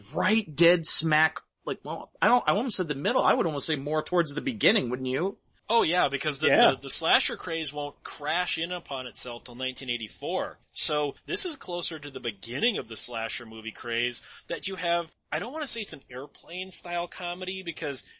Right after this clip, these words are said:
Speaker 2: it, it, it does do some Airplane style, you know, the literal humor,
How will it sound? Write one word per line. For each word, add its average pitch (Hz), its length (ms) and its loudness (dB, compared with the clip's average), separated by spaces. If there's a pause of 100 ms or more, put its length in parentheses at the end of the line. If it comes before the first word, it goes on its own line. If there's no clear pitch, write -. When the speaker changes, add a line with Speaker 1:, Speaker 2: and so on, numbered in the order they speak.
(180)
Speaker 2:
it, - 60 -16 (100)
it, 160 300 0
it - 180 -6
does 165 300 2
do 185 160 -4
some 156 580 2
Airplane 170 480 -6
style, 165 320 0
you 156 120 -4
know, 135 80 -2
the 123 80 -2
literal 139 540 0
humor, 165 680 -8